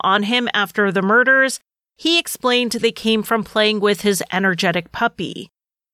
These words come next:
When he was asked about the previous assaults on Judy and Jason, he denied they ever happened.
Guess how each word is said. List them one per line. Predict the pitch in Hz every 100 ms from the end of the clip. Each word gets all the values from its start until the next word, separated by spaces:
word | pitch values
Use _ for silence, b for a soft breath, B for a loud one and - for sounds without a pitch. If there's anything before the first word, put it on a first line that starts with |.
| -
When | 196
he | 190
was | 196 220
asked | 233 233 -
about | 233 240
the | 247
previous | - 262 247 262 240
assaults | 254 - 277 254 -
on | 220 202
Judy | 214 220 214
and | 208
Jason, | 269 302 - 320 311 269 _
he | - 254
denied | 226 233 220 190
they | 190
ever | 175 180
happened. | 175 165 160 147 -